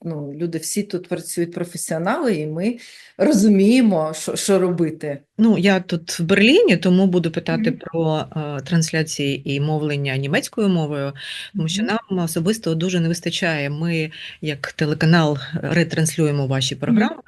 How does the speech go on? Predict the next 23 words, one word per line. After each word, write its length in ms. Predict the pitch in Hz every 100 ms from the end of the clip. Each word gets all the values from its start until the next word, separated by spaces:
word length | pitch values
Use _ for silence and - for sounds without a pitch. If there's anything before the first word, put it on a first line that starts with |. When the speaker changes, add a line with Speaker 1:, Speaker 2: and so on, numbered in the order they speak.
| -
Speaker 2:
Дю-, 220 | 139 160 185
д-, 120 | 165
Speaker 1:
Так. 80 | 170
Speaker 2:
дуже 220 | 190 175 170
дякуємо 440 | 139 135 135 135
вам 200 | 127 131
за 280 | 127 139 131 - - -
якісний 520 | 156 143 139 131 131
контент. 500 | 147 143 254 330 - _ - _ - - 175
Speaker 1:
Наша 140 | 202 214
задача, 60 | 202 190
Speaker 2:
Сподіваємося, 400 | 170 180 185 190
Speaker 1:
щоб 200 | - 185 - - 202
воно 200 | 220 220
більше 560 | 180 175 196 196 202 170
розходилося 680 | 165 - 180 175 170 170
по 140 | - 143
світу, 460 | - 135 131 143
і 160 | 139 139
Speaker 2:
Так, 300 | - 160 131
Speaker 1:
так. 80 | -
Speaker 2:
так. 320 | 143 120 - - -
І, 340 | 175 185 175